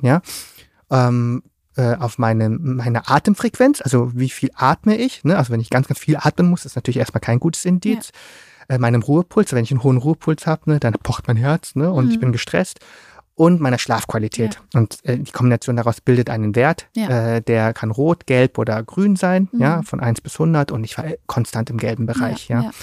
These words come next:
Speaker 1: Ich hab unfassbar komisch geschlafen. Man hat's vor allem an einer Sache gesehen. Ich hab wenig geschlafen, aber ich hatte ultra viel rem-Schlaf.
Speaker 2: Mhm.
Speaker 1: Also ich musste unfassbar viel träumen. Ich habe in meinen Träumen weiter mit
Speaker 2: Mhm.
Speaker 1: Journalisten,
Speaker 2: Mhm.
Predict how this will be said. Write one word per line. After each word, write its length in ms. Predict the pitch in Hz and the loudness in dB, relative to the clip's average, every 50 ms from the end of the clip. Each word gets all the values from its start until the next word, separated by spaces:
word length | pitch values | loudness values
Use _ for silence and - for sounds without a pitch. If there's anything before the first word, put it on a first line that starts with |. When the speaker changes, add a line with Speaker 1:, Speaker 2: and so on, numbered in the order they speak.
| - - - - - - - - - - _ - _ | -20 -20 -20 -20 -20 -20 -20 -20 -20 -20 _ -20 _
Speaker 1:
Ich 200 | - 135 - - 240 | -6 -6 -2 0 -2
hab 120 | 131 - _ _ _ _ _ _ _ _ _ _ _ _ _ _ | -2 -2 _ _ _ _ _ _ _ _ _ _ _ _ _ _
unfassbar 1120 | 147 143 143 139 - - - - 156 165 185 - - - - _ - 156 151 151 151 151 | 4 4 4 4 2 -4 -4 -2 0 0 0 -2 -6 -10 -8 _ 0 0 0 0 0 -2
komisch 460 | - - - 160 156 156 151 151 - | -6 -4 0 2 2 4 2 0 -2
geschlafen. 760 | - - - - - 120 117 131 151 151 - 185 185 185 185 - _ | -4 -6 -6 -4 -4 -2 -2 -2 -2 -2 0 2 2 2 0 0 _
Man 140 | 127 123 113 | -2 -2 -2
hat's 160 | - - - | -4 -10 -16
vor 180 | - - - 127 | -18 -2 0 0
allem 100 | 123 127 | 2 2
an 100 | 131 135 | 0 0
einer 240 | 135 147 170 160 127 | 0 0 2 0 0
Sache 300 | - 120 113 - 123 113 | -2 -4 -4 -2 -2 -2
gesehen. 440 | 117 107 110 123 131 151 180 185 - _ _ - - - _ _ | -2 -2 0 0 2 2 2 0 -2 _ _ -20 -20 -20 _ _
Ich 80 | - - | -4 -4
hab 140 | 120 104 113 | -2 0 2
wenig 260 | 131 180 214 208 - | 2 4 4 2 0
geschlafen, 600 | - 120 - - 120 117 127 - - 180 180 180 - | -2 -4 -2 0 0 0 0 0 0 -2 -2 -2 0
aber 200 | - 127 117 117 | -4 0 0 0
ich 160 | 117 - - | 0 0 -4
hatte 260 | 123 - - 147 - - _ _ _ _ | -6 -4 -4 -8 -10 -12 _ _ _ _
ultra 360 | - 156 160 - - - 131 | 4 4 4 4 2 -4 -6
viel 200 | - - 139 127 | -4 -2 -2 -2
rem-Schlaf. 540 | 120 - 113 110 117 - - - - - - | 0 0 0 0 0 -2 -4 -6 -6 -6 -4
Speaker 2:
Mhm. 380 | 262 277 254 240 214 202 208 226 - | 0 0 2 2 2 2 0 0 0
Speaker 1:
Also 140 | - 113 | 0 -2
ich 120 | - - - | -2 0 0
musste 300 | 131 127 - - - - - _ | 0 0 0 -4 -12 -16 -6 _
unfassbar 560 | 143 151 151 - - 135 131 - - 131 123 | 2 2 2 2 0 -2 -2 0 -2 -2 -2
viel 240 | - - - 120 113 - | -2 -2 -2 -2 -2 -2
träumen. 400 | - - 120 110 107 104 101 - _ _ - - - - - - - - _ | -4 -2 -2 0 0 0 -4 -8 _ _ -20 -20 -20 -20 -20 -20 -20 -20 _
Ich 160 | - - - | -16 -8 -4
habe 180 | 135 143 143 - | -2 0 0 0
in 260 | - 175 185 202 208 | 2 4 4 4 4
meinen 240 | 196 175 160 151 143 | 4 2 2 0 -2
Träumen 300 | - - - 131 127 120 | -2 -2 -2 0 0 2
weiter 280 | 120 120 127 123 - 110 | 2 2 2 2 2 0
mit 100 | 104 104 | 0 0
Speaker 2:
Mhm. 40 | |
Speaker 1:
Journalisten, 560 | 113 113 110 107 107 107 113 117 226 220 208 117 | 0 0 0 0 0 -2 -2 -4 -6 -4 -2 -2
Speaker 2:
Mhm. 140 | 104 107 | -2 -4